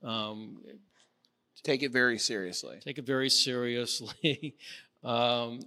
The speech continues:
Speaker 1: the demon will lie to you anyway, so don't trust what the demon might or might not say.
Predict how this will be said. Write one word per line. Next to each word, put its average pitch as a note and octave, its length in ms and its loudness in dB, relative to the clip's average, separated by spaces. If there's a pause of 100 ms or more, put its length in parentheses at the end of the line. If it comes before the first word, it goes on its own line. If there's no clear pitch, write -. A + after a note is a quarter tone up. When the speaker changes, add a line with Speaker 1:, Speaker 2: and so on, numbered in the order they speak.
(140)
Speaker 1:
the B2+ 100 -4
demon C3+ 220 2
will B2+ 140 2
lie B2+ 180 4
to B2+ 80 -4
you A#2+ 200 -2
anyway, A#2 440 -2
so A#2+ 160 0
don't A#2+ 220 -8
trust A#2 360 -6
what A#2 200 -12
the A2 80 -16
demon A2+ 340 -6 (380)
might A2 220 -10 (380)
or A#2+ 120 -14
might G#2+ 200 -8
not G#2 240 -10
say. F3 460 4